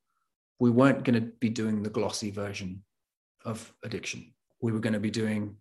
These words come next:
obviously, our show is about the gloss and scraping away the gloss. And her character is the person who puts the gloss out there so that you don't see the underneath. But she's just a normal human being who's got shit going on underneath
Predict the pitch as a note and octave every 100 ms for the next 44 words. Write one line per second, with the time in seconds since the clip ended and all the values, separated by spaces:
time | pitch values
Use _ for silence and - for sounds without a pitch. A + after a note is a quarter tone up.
0 | _ - C3+ D#3 - A2+ G#2+ - _ _
1 | _ B2+ C3+ - - A2 G2 F#2 G2+ A2+
2 | A2 A#2 A#2 A2+ G#2 D#2+ - - - -
3 | _ _ _ _ G#2 F#2+ - A2 A2 G2+
4 | G#2 G#2 G2 F2 - - - - _ _
5 | _ _ _ G#2 G2+ F#2 - C3+ C3 C3+
6 | C3+ - A2 G2 G#2+ G#2 - G#2+ - G2
7 | - G#2 G2+ - _ - E3+ - - -
8 | G2+ - B2 B2 F#2+ F#2 - G#2 G2 G#2
9 | G#2+ G#2+ - - B2+ G#2 D#2 - _ -
10 | G2 F#2+ D#2 - - _ _ A2 - C#3+
11 | C3+ C3+ A#2+ C3 C3+ B2 B2+ A2 G#2+ A#2+
12 | G2 G2+ - G#2 - - - - B2+ G#2+
13 | G#2 G2+ G2 F#2+ G2+ G#2